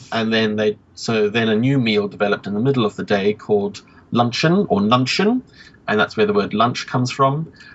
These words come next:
And this was typically a, a lighter meal, um, cold meats, um, bread, sandwiches. Um, and then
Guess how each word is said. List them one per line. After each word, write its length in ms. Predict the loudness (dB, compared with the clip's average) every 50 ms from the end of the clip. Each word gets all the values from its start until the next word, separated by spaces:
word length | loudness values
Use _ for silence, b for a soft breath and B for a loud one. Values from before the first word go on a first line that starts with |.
| B B -2 0
And 260 | 0 0 2 0 0
this 160 | -2 -2 -4
was 100 | -6 -8
typically 500 | -6 -6 -6 -6 -6 -4 -2 0 2 2
a, 100 | 2 0 -2
a 80 | -2
lighter 460 | 0 2 2 2 0 0 -4 -8 -8 -8
meal, 440 | -6 -4 -4 -2 -2 -2 -2 -2 -4 -8 B B B B B -20 -2 2
um, 600 | 4 4 6 4 4 2 0 -2 -6 -8 -8 -10 -14
cold 300 | -6 0 2 2 2 2
meats, 580 | 0 -2 -2 -2 -4 -8 -10 -10 -10 -10 -8 -2 2
um, 500 | 2 4 4 2 0 -2 -6 -10 -10 -12 -14 -6 -4
bread, 480 | -2 0 0 0 0 -2 -2 -4 -8
sandwiches. 840 | -10 -4 -2 0 0 0 -2 -2 -2 -2 -2 -2 -2 -4 -4 -4 -4 -6 -6 B B B B B B B B -8 -4
Um, 540 | -2 0 0 0 2 0 0 0 -2 -6 -8 -12 _ -2
and 360 | 0 0 0 0 0 -2 -2
then 500 | 0 0 2 2 2 2 0 0 -2 -4